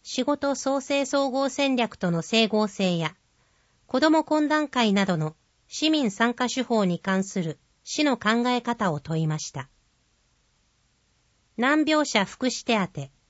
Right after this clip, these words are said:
昨年条例改正時に説明を受けた改正後の推進数値の算出の仕方に関する疑問点について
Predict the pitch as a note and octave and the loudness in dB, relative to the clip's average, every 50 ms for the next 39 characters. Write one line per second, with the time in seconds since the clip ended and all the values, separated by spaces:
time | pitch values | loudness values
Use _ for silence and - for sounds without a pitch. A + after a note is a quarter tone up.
0 | _ _ _ _ _ _ _ _ _ _ _ _ _ _ _ _ _ _ _ _ | _ _ _ _ _ _ _ _ _ _ _ _ _ _ _ _ _ _ _ _
1 | _ - - A#3 A#3+ A#3 - D4 C#4+ C#4+ C#4 C4+ C4+ A3+ - _ - B3+ C#4+ D4+ | _ -4 0 0 0 2 0 0 2 2 2 0 -2 -4 -8 _ 0 2 4 4
2 | D4+ D4+ D4+ D4 - C#4+ D4 D4 C4 - - D4+ D4 C4 - A#3 G3 F3+ F3 - | 4 4 2 2 2 2 2 2 2 0 0 0 0 2 2 2 2 2 2 0
3 | - G#3+ G3 - - C4 C4 B3+ B3+ B3 A#3+ A#3 A#3 A#3+ - A#3 A#3 G#3+ F#3+ - | -4 -6 -6 -4 -2 0 0 2 2 2 2 2 0 0 -2 -2 -2 -4 -4 -4
4 | - D3+ - - _ _ _ _ _ _ _ - B3+ C4 C#4 C4+ - C#4+ C4+ C4 | -6 -8 -8 -10 _ _ _ _ _ _ _ 2 2 2 2 2 0 0 2 2
5 | B3 B3 B3 A#3+ A#3 A3+ G3+ - _ _ - - - C#4+ D4+ D4 - - D4+ D4+ | 2 2 4 4 4 2 2 -2 _ _ -12 -4 -2 0 0 0 0 -2 0 0
6 | D4 C#4+ - D#4 D4+ D4 C#4 - A3 F#3 F3 F3 F3+ - B3 C4 C4+ C4 - - | 0 -2 -2 -2 -2 -2 -2 0 0 0 0 0 -2 0 0 0 0 0 -2 -6
7 | - - B3+ B3 B3 A#3 - - B3 B3 A#3+ B3 A#3+ A#3 A3+ - A#3 A3+ A3+ A3+ | -6 -2 0 0 0 0 0 0 -2 0 2 2 0 0 2 2 2 2 2 0
8 | - - A3 F3+ E3 D3 - _ _ _ _ - G3+ A3 C4+ D4 C#4 C4+ - A3+ | 0 -2 -2 -2 -2 -4 -6 _ _ _ _ -2 2 2 2 2 2 2 2 2
9 | G3+ F3+ E3 D#3+ - - - F#3+ F3+ F3 - D3+ C#3+ C3+ | 4 4 2 0 -2 -2 -4 -4 -4 -4 -6 -10 -10 -10